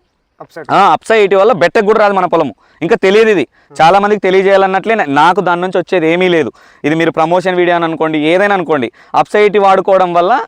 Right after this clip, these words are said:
Speaker 2: మీకు ఆ విధమైన ఫలితం కూడా అందించుకుంటా, అందుకుంటారు ఖచ్చితంగా చెప్పగలరు. రైతుకి ఇది సహాయం పడుతుంది కాబట్టి నేను ఈ వీడియోలో ఆ ఎరువులతో పాటు దీన్ని కూడా ఇంతసేపు ఎక్స్‌ప్లెయిన్ చేస్తూ మీకు క్లియర్గా చెప్తున్నా. ఖచ్చితంగా అండి, రైతు ఆ విధంగా కూడా సక్సెస్ అవుతారు. ఇది మెయిన్గా ప్రతి రైతన్న అర్థం చేసుకోవాల్సింది.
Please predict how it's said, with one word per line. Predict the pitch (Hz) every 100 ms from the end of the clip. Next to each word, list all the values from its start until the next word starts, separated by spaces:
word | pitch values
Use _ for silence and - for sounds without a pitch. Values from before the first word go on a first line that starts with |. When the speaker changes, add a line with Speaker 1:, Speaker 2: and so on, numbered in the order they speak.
| -
Speaker 2:
మీకు | 175 170
ఆ | 165 226
విధమైన | 233 233 226
ఫలితం | 208 202 196
కూడా | 214 247
అందించుకుంటా, | 196 - 170 - - -
అందుకుంటారు | 202 254 285 240
ఖచ్చితంగా | 175 - - 196 196 202
చెప్పగలరు. | 202 170 165
రైతుకి | 147 170 190 185
ఇది | 180
సహాయం | 160 165 180
పడుతుంది | 175 156 160
కాబట్టి | 160 160 147 - - - 151
నేను | 160
ఈ |
వీడియోలో | 160 170 185 202 -
ఆ | 151
ఎరువులతో | 147 151 175 180
పాటు | 175 170 196
దీన్ని | 156 165
కూడా | 160 170 175 -
ఇంతసేపు | 147 139 147 - 165 185 160 135 _ _
ఎక్స్‌ప్లెయిన్ | 139 - 190 190
చేస్తూ | 185 - 208
మీకు | 185 160
క్లియర్గా | 131 143 151 185 240 226
చెప్తున్నా. | 208 - 160 131
ఖచ్చితంగా | 143 - 170 160 156 156
అండి, | 131 104 - _ -
రైతు | 151 185
ఆ | 180
విధంగా | 160 160 156
కూడా | 170 220
సక్సెస్ | - - 151 139
అవుతారు. | 123 107 - _ _ -
ఇది | 190 247 -
మెయిన్గా | 147 175 214 220 220
ప్రతి | 208 190 180
రైతన్న | 175 180 208
అర్థం | 196 180 185
చేసుకోవాల్సింది. | 180 - 180 175 - 190